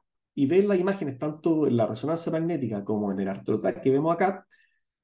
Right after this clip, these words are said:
¿cuál es la imagen que a todos les gusta para ir a evaluar el fibrocartílago triangular? Los coronales, ¿cierto?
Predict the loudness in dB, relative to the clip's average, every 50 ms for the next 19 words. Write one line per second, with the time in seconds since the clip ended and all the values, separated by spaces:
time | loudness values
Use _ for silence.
0 | _ _ 4 6 6 8 8 6 6 6 4 2 2 2 4 4 6 6 6 6
1 | 4 4 2 0 0 2 2 4 6 6 6 6 6 6 4 4 2 0 0 0
2 | -2 -2 -2 0 0 4 4 4 4 4 0 0 2 4 4 4 6 4 2 2
3 | 2 0 0 0 -2 -4 -12 _ _ _ -10 -8 -6 -6 -6 -8 -10 -10 -12 -14
4 | -16 -20 _ _ _ _ _ _ _ _ -6 -6 -6 -6 -6 -8 -8 -8 -8 -10
5 | -18